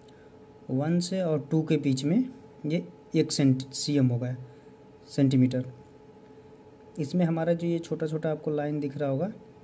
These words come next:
ये ten line है, मतलब एक centimeter में टेन एम एम होता है। ये जो आपको बारीक बारीक, ये देखिए, ये बारीक सा ये दिख रहा होगा, One, two, three, four,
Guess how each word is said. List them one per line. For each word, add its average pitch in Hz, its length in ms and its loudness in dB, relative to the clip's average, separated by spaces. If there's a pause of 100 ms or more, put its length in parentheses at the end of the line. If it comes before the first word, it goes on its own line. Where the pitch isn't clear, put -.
(460)
ये 165 100 2
ten 143 280 2
line 123 220 2
है, 123 120 2 (180)
मतलब 165 300 -2 (120)
एक 170 180 0
centimeter 147 640 0
में 190 180 4 (720)
टेन 156 160 6
एम 139 180 4
एम 131 100 6
होता 123 260 2
है। 117 160 -2 (880)
ये 135 60 -4
जो 143 120 2
आपको 139 220 0
बारीक 135 320 2
बारीक, 135 300 -2
ये 131 120 2
देखिए, 131 300 -4 (840)
ये 135 80 -2
बारीक 135 320 0
सा 143 180 -2
ये 139 160 0
दिख 135 220 -4
रहा 135 100 -2
होगा, 151 200 -2 (1300)
One, 143 400 -2 (200)
two, 139 340 -2 (160)
three, 135 480 0
four, 131 460 -4